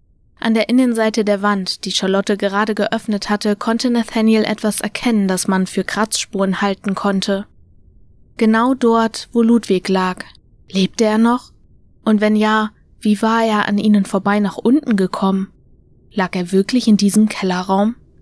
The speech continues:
Oder gehörte das zu dem Spiel, das da mit ihnen gespielt wurde? Und wie wollten sie Antworten auf ihre Fragen bekommen, wenn sie hier oben festsaßen?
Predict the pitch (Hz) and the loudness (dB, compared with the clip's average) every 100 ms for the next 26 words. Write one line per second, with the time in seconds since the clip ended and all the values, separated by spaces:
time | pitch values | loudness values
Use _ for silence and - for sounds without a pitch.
0 | _ - 214 202 202 196 208 202 196 196 | _ 0 2 0 -2 -2 -2 -2 -2 -4
1 | - - 180 185 185 - 220 220 196 175 | -6 -6 -4 -2 -2 -2 0 2 2 0
2 | 175 175 - 180 180 180 175 180 180 175 | -6 -8 -6 -4 -2 -4 -4 -2 -2 -2
3 | - 202 190 185 196 185 185 190 - _ | -2 0 0 0 -2 0 0 -2 -8 _
4 | _ _ - 208 233 233 240 233 226 220 | _ _ 0 2 4 4 2 2 -2 -2
5 | 233 262 220 202 196 185 190 196 - 214 | -4 -2 0 0 -2 -4 -2 -2 -2 0
6 | 220 214 196 - 208 202 196 196 202 196 | 0 0 -2 0 0 2 0 0 0 2
7 | 202 208 208 196 254 - - 196 185 180 | 2 2 0 0 -2 -2 -4 -4 -2 -2
8 | 196 190 | -2 -2